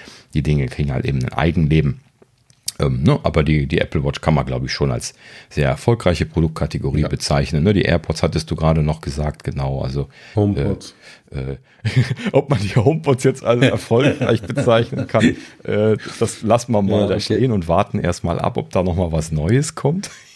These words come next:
Speaker 1: <laughs> Ähm, äh, ja, allgemein Konzept, äh, wer,
Speaker 2: Was
Speaker 1: wer
Speaker 2: haben wir
Speaker 1: macht
Speaker 2: noch?
Speaker 1: diese Musik, muss ich mal wieder die Frage stellen, <laughs> wer, wer ist da bitte der zuständige Produktmanager? Also, wenn ich mit einer Person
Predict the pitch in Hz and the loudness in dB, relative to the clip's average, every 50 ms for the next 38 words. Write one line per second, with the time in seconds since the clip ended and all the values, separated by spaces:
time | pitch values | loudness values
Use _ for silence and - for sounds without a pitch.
0 | - - 269 - - - 294 - - - - - - - - - - - - - | -4 -4 -4 -4 -2 -4 -4 -4 -2 -4 -6 -6 -6 -10 -8 -8 -8 -10 -12 -16
1 | - - - - 101 101 104 101 101 101 104 - - - - - - - _ - | -16 -10 -4 0 2 4 4 4 4 2 0 -4 -16 -20 -20 -20 -20 -20 _ -14
2 | _ - - 101 98 98 98 - - - 92 82 80 - - - - - - - | _ 0 2 4 4 4 4 2 2 2 2 4 4 2 2 0 -4 -4 0 0
3 | 101 113 - 98 95 92 92 92 95 107 110 110 113 - - - - 90 - - | 2 2 2 2 2 2 2 4 4 4 2 2 0 -4 -4 -4 -4 -4 -4 -2
4 | - 101 - - - - - - - - 101 104 95 87 90 87 90 92 90 85 | -2 -2 -2 -4 -10 -12 -10 -4 -2 0 0 2 0 0 0 2 2 2 2 2
5 | 85 87 85 82 90 92 92 95 101 90 90 85 80 85 82 80 82 92 113 120 | 2 0 0 0 0 -2 -2 -2 -4 -4 -4 -4 -6 -6 -6 -4 -2 0 0 -2
6 | - - - 90 92 85 87 78 - 85 82 80 85 87 87 80 85 - - - | -2 -6 -4 -2 -2 -2 -2 -2 -2 -2 0 0 0 0 -2 -2 -4 -6 -6 -2
7 | 78 82 82 - - - - - 78 110 110 110 - - - - 127 - - 127 | -2 -2 0 2 0 0 2 2 4 6 6 4 4 2 0 0 0 0 -2 -2
8 | - - - 117 - - - 85 73 69 - - - 69 65 69 - - - 85 | 0 0 2 2 0 -2 -4 -6 -8 -8 -10 -12 -10 -10 -10 -10 -10 -10 -12 -12
9 | - - 78 69 67 65 67 69 - _ - - - - - - - - _ - | -8 -6 -6 -6 -6 -6 -8 -10 -10 _ -20 -20 -20 -20 -20 -20 -20 -20 _ -10
10 | - 78 76 85 80 - - - 80 80 80 78 80 80 - - - - - 95 | -8 -6 -6 -6 -8 -8 -8 -6 -4 -2 -2 -2 -4 -6 -8 -12 -10 -4 -2 0
11 | 92 90 - - - _ - - - - 104 107 113 - 127 120 - - 123 151 | 0 0 -2 -6 -18 _ -20 -14 -4 0 2 2 2 2 0 0 0 0 0 0
12 | 180 190 190 160 - 135 123 95 95 107 107 120 110 113 | 2 2 0 0 2 0 0 0 0 0 0 0 0 -2